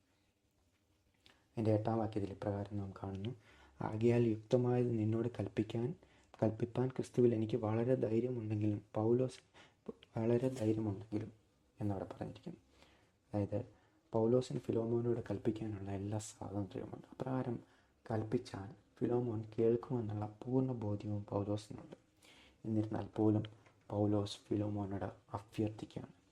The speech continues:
"ഒനേസിമോസിനെ ഞാൻ നിൻ്റെ അടുത്തേക്ക് അയക്കുകയാണ്, അവനെ നീ സ്വീകരിക്കണം,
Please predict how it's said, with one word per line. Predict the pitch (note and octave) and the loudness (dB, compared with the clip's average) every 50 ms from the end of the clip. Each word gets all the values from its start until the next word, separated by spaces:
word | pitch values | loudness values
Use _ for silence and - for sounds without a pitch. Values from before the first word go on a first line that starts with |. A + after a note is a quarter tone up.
| _ _ - - - _ _ _ _ _ | _ _ -20 -20 -20 _ _ _ _ _
"ഒനേസിമോസിനെ | - G#2+ G#2+ G#2+ G#2+ G#2+ - G#2+ G#2+ G#2 G2+ - - G#2 G2+ G2 | -2 0 2 2 2 0 -2 -4 -4 -4 -4 -6 -8 -8 -6 -6
ഞാൻ | G2 G2+ G2+ G2 G2+ - | -4 -6 -6 -6 -8 -8
നിൻ്റെ | - G#2+ A2 G#2+ G#2+ | -6 -4 -2 0 0
അടുത്തേക്ക് | G2+ G#2 - - G2+ G2 - - G2+ | -2 -2 -4 -6 -6 -6 -4 -6 -4
അയക്കുകയാണ്, | G#2 G#2 G#2 - - A#2 A2+ A2 A#2 C#3 G3 - _ _ _ _ _ - _ _ - | -4 -4 -6 -6 -8 -6 -6 -4 -4 -4 -6 -8 _ _ _ _ _ -20 _ _ -4
അവനെ | G#2 G2 G2+ G#2 G2+ G2 G2 | -4 -2 -2 -2 -2 -2 -4
നീ | F#2+ G2 G2 G2 | -4 -6 -6 -8
സ്വീകരിക്കണം, | F#2 - - - - - B2 A#2+ A#2+ A#2+ A#2 - G#2 G2+ F2+ | -8 -10 -16 -14 -2 2 4 6 6 4 2 -2 -4 -8 -8